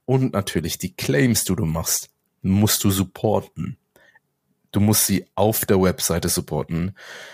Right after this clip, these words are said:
Ähm, visuell ist immer am besten. Und wie kannst du das noch supporten, in-, in-, indem du dein Social Media zeigst, indem du deinen Trustpilot zeigst,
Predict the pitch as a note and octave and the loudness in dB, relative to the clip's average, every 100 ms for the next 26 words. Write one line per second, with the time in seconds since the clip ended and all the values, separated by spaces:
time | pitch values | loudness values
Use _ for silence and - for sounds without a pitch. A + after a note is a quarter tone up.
0 | - _ - F2+ F2+ F2 E2+ - _ _ | -20 _ 0 2 2 2 0 -4 _ _
1 | _ - - _ A2 G#2+ C3 B2 C3 C#3 | _ -20 -20 _ -4 2 2 4 2 2
2 | C3+ A#2 F#2+ E2 - - - - _ _ | 0 2 0 0 -2 -4 -6 -14 _ _
3 | _ _ - - - G2+ A2 - A2+ A#2 | _ _ -20 -20 -4 0 0 0 0 2
4 | A2+ - A#2+ - G2+ F#2 F#2 D2+ F#2 F2 | 2 0 -2 -2 -2 0 0 0 0 2
5 | F#2+ - F#2+ F#2 F#2 F#2 F2+ F#2 F#2+ F2+ | 0 0 -2 2 4 4 2 2 0 2
6 | F2+ F#2+ E2+ D#2+ - - - - - _ | 2 2 2 -2 -6 -6 -8 -10 -10 _
7 | _ _ _ _ F2+ F2+ F2+ F2+ F2+ F#2 | _ _ _ _ -2 0 2 2 2 0
8 | - G#2 - - E2+ F#2+ - - - - | 0 0 -2 -2 -4 -4 -6 -8 -8 -8
9 | - | -10